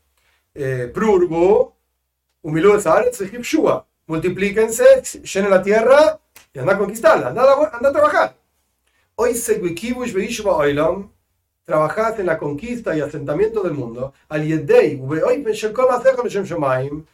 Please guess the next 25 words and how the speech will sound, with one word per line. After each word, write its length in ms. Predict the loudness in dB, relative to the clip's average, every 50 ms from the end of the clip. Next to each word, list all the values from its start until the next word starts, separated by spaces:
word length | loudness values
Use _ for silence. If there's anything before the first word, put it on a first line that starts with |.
| _ _ -14
a 140 | -12 -12 -8
través 500 | -6 -4 -2 2 4 4 4 4 2 -2
y 40 |
en 100 | -8 -6
forma 200 | -4 -4 -2 -2
de 60 | -4 -4
que 80 | -6
todas 220 | -6 -4 -2 -2 -4
tus 160 | -4 -8 -10
acciones 320 | -8 -6 -4 -4 -4 -2
son 140 | -4 -4 -4
en 100 | 0 2
aras 180 | 4 4 4 2
del 160 | 0 -4 -8
cielo, 540 | -10 -8 -8 -8 -8 -6 -8 -10 -10 -14 _ _ _ _ _ _ _ _ _ _ _ _ _ _ _ _
Umaisa, 760 | -10 -4 0 0 0 0 0 -2 -4 -4 -2 -2 -2 -4 -8 _ _
y 60 | -16 -8
todas 240 | -4 -4 -2 -2
tus 180 | -4 -6 -8 -10
acciones, 800 | -10 -10 -8 -6 0 2 2 2 2 0 0 -2 -2 -6 -10 _ _ _ _ _
Veisuka 640 | _ -4 -2 -2 -2 -2 -6 -8 -8 -6 -4 -2 -2
Bem 340 | 0 0 0 -2 -2 -6 -10 -10 -2
Doi-, 300 | 0 2 2 2 0 -2
Em 100 | -6 -6
Bedoimem, 760 | -4 -4 -2 -2 -2 -2 -2 -4 -4 -4 -4 -4 -4 -8